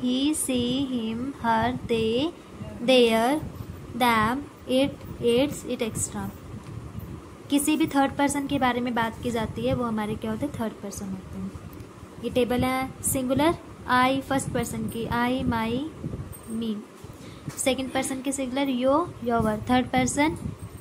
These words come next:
he, him, his, she, her, it, its।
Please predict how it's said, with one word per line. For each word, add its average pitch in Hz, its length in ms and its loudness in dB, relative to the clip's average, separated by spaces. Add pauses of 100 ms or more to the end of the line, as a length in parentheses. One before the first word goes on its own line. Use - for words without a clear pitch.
(100)
he, 285 400 4 (300)
him, 254 320 2 (360)
his, 254 260 4 (520)
she, 262 320 2 (220)
her, 240 340 4 (240)
it, 269 540 -2
its। - 340 -4